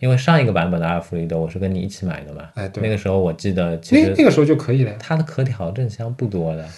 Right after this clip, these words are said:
Speaker 2: 哦，不，不是重点，不是重点。
Speaker 1: 啊。
Speaker 2: 我们回来啊。
Speaker 1: 另，另外，我就是觉得阿尔弗雷德的 icon 也不好看。
Speaker 2: 但这个 icon 你到哪儿都看不到哎。
Speaker 1: 你上一个版本是能看到的。
Speaker 2: 哎，在哪里看到？
Speaker 1: 上一个版本你把它，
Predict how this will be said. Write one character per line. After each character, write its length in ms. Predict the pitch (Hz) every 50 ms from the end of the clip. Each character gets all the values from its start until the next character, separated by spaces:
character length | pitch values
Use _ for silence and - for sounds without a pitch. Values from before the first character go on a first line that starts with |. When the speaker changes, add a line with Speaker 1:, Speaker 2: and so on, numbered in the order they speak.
| - - - - - - _ _ _ _ _
Speaker 2:
哦， 140 | - 107 101 98 - -
不， 100 | 123 123
不 180 | - - 139
是 80 | 147 147
重 160 | 139 151 123
点， 140 | 101 95 90
不 80 | 98
是 100 | 113 117
重 160 | 110 117 104 95
点。 140 | 90 87 - -
Speaker 1:
啊。 180 | 90 85 87 98 95 _
Speaker 2:
我 80 | - 101
们 100 | 98 92
回 160 | - - 104
来 100 | 101 98
啊。 200 | 95 104 95 92 - _ -
Speaker 1:
另， 200 | 135 135 135 135
另 140 | 135 135 131
外， 180 | 123 113 110
我 160 | 98 92 85 82
就 160 | 82 98 98
是 120 | 98 104
觉 100 | 92 90
得 100 | 87 92
阿 120 | 92 101 104
尔 100 | 95 90
弗 160 | - - 90
雷 80 | 90 87
德 200 | 87 - 85 85
的 100 | 87 90
icon 340 | 90 95 104 101 - - 90
也 220 | 80 - 78 80 85 85 -
不 80 | -
好 160 | 80 - - -
看。 180 | - - - 104 101 _ _ _ _ _ _ _ _ _ _ _
Speaker 2:
但 180 | - 233 220 180
这 120 | - -
个 80 | 208 202
icon 300 | 220 226 - - 165 139
你 200 | 127 120 117 123 - _ _ _
到 140 | - 214 226
哪 80 | 165 107
儿 80 | 95
都 100 | 95 120
看 180 | 123 - - 131
不 80 | 104 104
到 180 | 92 104 92
哎。 100 | 87 90 - - - - - - - _ _ _ -
Speaker 1:
你 120 | - - - -
上 240 | - - 180 190
一 20 | 160
个 80 | 127
版 180 | 92 85 78 82
本 80 | 82 80
是 140 | - -
能 140 | 85 78 80
看 200 | - - - 90
到 120 | 85 80 -
的。 80 | 139
Speaker 2:
哎， 80 | 160 185
在 120 | 175 185 135
哪 100 | 92 90
里 120 | 92 87
看 160 | - - -
到？ 60 | 147
Speaker 1:
上 20 | 143
一 40 | 135
个 80 | 127
版 200 | 127 113 98 101
本 220 | 107 104 98 98 92
你 80 | 90
把 160 | 90 - 85
它， 220 | 80 85 85 87